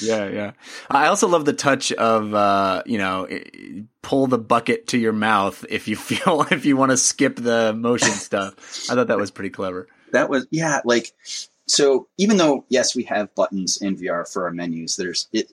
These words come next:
Speaker 2: eventually you're going to have to make something an interact, uh, that's a menu interact, but, you know, we needed a way to let people either skip the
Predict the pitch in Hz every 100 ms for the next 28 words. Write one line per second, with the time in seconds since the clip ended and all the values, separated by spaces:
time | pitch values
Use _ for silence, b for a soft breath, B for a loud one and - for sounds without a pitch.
0 | - 117 135 139 123 110 95 104 104 -
1 | 98 - 98 95 - - 104 - 131 127
2 | 131 131 131 131 - - 101 101 98 107
3 | 101 104 101 113 113 113 117 117 - 101
4 | - B B B B _ _ _ _ _
5 | - - - 117 113 120 120 135 135 120
6 | 113 110 110 - 117 98 92 - 113 -
7 | 127 123 113 104 92 - - 127 - -
8 | - _ - 104 95